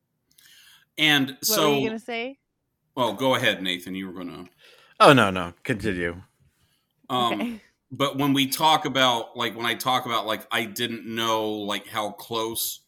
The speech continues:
Speaker 1: I was to this, I have a distinct, there's, there's two things that were very triggering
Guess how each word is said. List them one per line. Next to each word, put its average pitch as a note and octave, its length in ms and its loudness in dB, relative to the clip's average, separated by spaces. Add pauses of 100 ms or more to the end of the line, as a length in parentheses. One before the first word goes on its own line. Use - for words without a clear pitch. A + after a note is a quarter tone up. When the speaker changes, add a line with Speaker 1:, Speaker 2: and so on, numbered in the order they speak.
(1160)
Speaker 1:
I A2+ 160 2
was A2+ 440 -2
to A#2 60 -12
this, A#2 540 -2
I A2 220 -4 (100)
have A#2+ 180 -2
a A2 40 -4
distinct, A#2+ 760 -6 (320)
there's, A#2 340 -8
there's B2+ 320 -6
two D#3 260 0
things B2 380 -4
that A#2+ 160 -8
were A#2 100 -4
very A2+ 340 -2
triggering G#2 640 -8